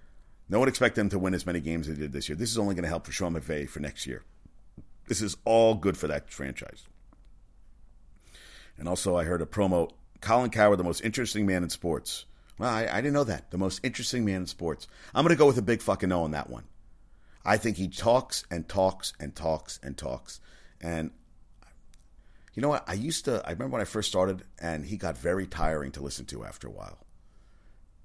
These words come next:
And I didn't really care about his opinions at all either. So I'm glad that they think he's the most interesting man in sports. I mean, they do have to try to get people to listen to the radio show.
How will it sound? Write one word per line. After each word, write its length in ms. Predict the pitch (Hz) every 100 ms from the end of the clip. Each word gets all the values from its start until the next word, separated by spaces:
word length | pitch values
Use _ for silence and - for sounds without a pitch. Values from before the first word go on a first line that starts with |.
| - -
And 300 | 76 73 71
I 100 | -
didn't 200 | 87 104
really 180 | 98 90
care 200 | 87 90
about 180 | 73 76
his 100 | 71
opinions 400 | 71 82 73 71
at 80 | 73
all 180 | 69 69
either. 260 | 64 52 - - - - - - - - - - - - - - - -
So 340 | - 80 78 - - - - -
I'm 80 | 85
glad 220 | 80 101
that 100 | 101
they 80 | 101
think 160 | 85 90
he's 140 | 90
the 60 | 85
most 180 | 76 82
interesting 360 | 85 82 85
man 220 | 78 73
in 80 | 73
sports. 520 | - - 65 - - - - - - - -
I 20 | -
mean, 140 | 73
they 80 | 80
do 180 | 85 82
have 120 | 76
to 80 | 71
try 160 | 76
to 60 | 69
get 120 | 65
people 180 | 78 69
to 40 |
listen 200 | 67 65
to 60 | 62
the 40 |
radio 260 | 65 64 60
show. 260 | 64 57